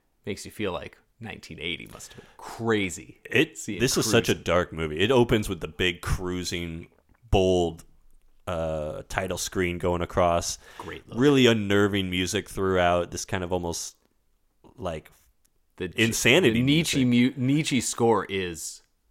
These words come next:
Speaker 1: amazing. We can, we can get that all out of the way now.
Speaker 2: Yeah.
Speaker 1: The, the fact that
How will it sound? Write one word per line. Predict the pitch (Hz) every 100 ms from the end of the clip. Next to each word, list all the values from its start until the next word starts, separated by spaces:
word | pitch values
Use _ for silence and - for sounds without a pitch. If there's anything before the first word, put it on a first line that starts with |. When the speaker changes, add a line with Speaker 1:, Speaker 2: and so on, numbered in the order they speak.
| _ _ _ _ -
Speaker 1:
amazing. | 113 98 92 85 82 80 -
We | 127 170
can, | 190 165 - -
we | 160
can | 143
get | 139 123
that | 131 120
all | 117
out | 113
of | 107
the |
way | 104 101
now. | 98 90
Speaker 2:
Yeah. | 85
Speaker 1:
The, | 107 - _ _ _ -
the | 113 113 _
fact | - 135 151 156
that | 117